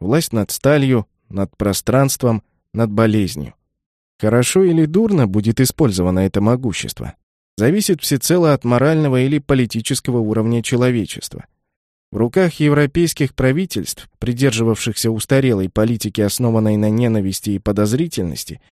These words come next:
оказалась беспримерная сила уничтожения и сопротивления. Война стала пожирающим пламенем, охватившим весь мир, причиняющим потери и победителям, и побеждённым.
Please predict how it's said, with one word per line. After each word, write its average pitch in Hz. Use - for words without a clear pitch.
оказалась 139
беспримерная 127
сила 156
уничтожения 127
и 120
сопротивления. 113
Война 120
стала 160
пожирающим 151
пламенем, 113
охватившим 110
весь 110
мир, 139
причиняющим 120
потери 120
и 113
победителям, 110
и 113
побеждённым. 110